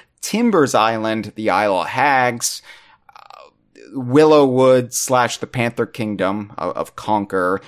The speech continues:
Pinata Islands, you know, uh, and so on and so forth. But, uh, if you believe that the Rare Archipelago is supposed to be somewhere in the Atlantic Ocean, which numerous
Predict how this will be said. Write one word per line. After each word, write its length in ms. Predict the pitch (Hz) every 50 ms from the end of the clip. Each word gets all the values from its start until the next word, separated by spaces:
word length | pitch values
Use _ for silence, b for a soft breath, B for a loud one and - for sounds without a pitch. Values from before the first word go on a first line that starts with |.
| B B
Pinata 680 | - - 135 131 127 127 123 120 123 135 135 120 - - -
Islands, 1000 | - - 110 117 117 117 113 123 120 117 117 117 120 120 107 - - - - - b b b b b b
you 260 | - 160 131 160 160
know, 220 | 135 117 104 95 - 180 170 151 B -
uh, 240 | - 135 123 127 139 143 127 - -
and 200 | 143 151 151 135
so 380 | - - 165 156 147 143 139 135
on 140 | 131 131 123
and 100 | 117 -
so 220 | - 139 131 123
forth. 420 | 123 - 113 107 101 101 98 -
But, 260 | - 135 127 120 - - B B B B B B B _ _ -
uh, 380 | 143 139 135 131 131 131 123 113 _ _ _ _ _ _ _ _ _ _ _ _ _ _ _ _ _ _ _ _ _ _ -
if 200 | 196 214 214 247
you 120 | 247 247
believe 320 | 196 202 202 202 202 170 151
that 100 | 156 -
the 100 | 165 151
Rare 260 | 143 151 151 151 147
Archipelago 840 | 98 131 139 135 - - - 156 156 156 156 147 123 131 127 127 -
is 200 | - 131 127 -
supposed 680 | - - - 151 - - - 156 156 151 151 - - 160
to 80 | 147
be 480 | 123 135 135 127 120 120 117 117 110 b b b b
somewhere 720 | b - - - - - 160 165 170 170 165 160 156 156
in 320 | 151 - - 135 139 135 135
the 160 | 135 135 131
Atlantic 560 | 113 120 120 120 117 117 110 - 117 - - -
Ocean, 540 | 123 151 160 156 151 - 123 101 92 95
which 200 | 107 113 - -
numerous 640 | - 127 135 139 139 139 135 127 120 120 - - -